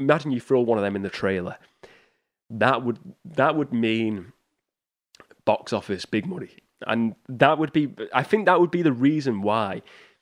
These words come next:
I think, I, no, I think Da-, Dave Filoni is a guy who, he wants to do it storytelling wise, but I think he's also a smart man, and I think he realizes as well at the same time,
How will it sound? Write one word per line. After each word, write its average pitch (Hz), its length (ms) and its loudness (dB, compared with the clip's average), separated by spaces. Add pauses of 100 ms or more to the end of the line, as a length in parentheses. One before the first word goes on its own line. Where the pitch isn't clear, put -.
(320)
I 160 80 2
think, 220 200 0
I, 185 100 4
no, 214 140 2
I 202 100 4
think 214 220 -6
Da-, 190 240 2
Dave 214 200 4
Filoni 180 380 2
is 135 80 2
a 131 60 0
guy 120 320 4
who, 113 380 -2
he 127 160 -2
wants 135 180 2
to 131 80 -2
do 123 80 4
it 113 100 0
storytelling 113 640 2
wise, 92 220 -4
but 110 80 2
I 120 60 4
think 151 200 -2
he's 151 280 0
also 131 460 4
a 107 60 -4
smart 127 340 2
man, 113 160 -2
and 107 140 -2
I 110 40 -2
think 120 160 -4
he 113 80 0
realizes 110 680 0
as 104 140 -2
well 110 120 2
at - 80 -2
the 107 60 -8
same 98 260 -4
time, 95 360 -4